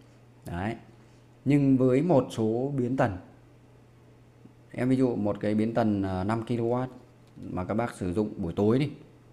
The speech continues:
ban ngày các bác chạy bám tải thì thiếu nó sẽ bù vào. Đấy, thiếu nó sẽ bù vào. Có những cái nó thiết kế ngon,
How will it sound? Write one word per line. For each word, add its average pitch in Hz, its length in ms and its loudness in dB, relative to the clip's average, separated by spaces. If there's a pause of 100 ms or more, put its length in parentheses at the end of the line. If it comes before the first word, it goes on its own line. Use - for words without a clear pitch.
(120)
ban 113 160 0
ngày 101 400 2
các 110 60 -4
bác 127 160 -6
chạy 101 180 -4
bám 101 200 -2
tải 85 300 0
thì 87 140 -8
thiếu 123 240 0
nó 139 100 -4
sẽ 135 140 -6
bù 107 180 2
vào. 90 240 2 (800)
Đấy, 98 260 -4 (480)
thiếu 104 160 -2
nó 127 100 -4
sẽ 123 140 -8
bù 101 160 0
vào. 90 240 0 (1300)
Có 110 120 4
những 131 200 4
cái 113 240 4
nó 135 100 2
thiết 151 200 -6
kế 113 220 6
ngon, 143 340 2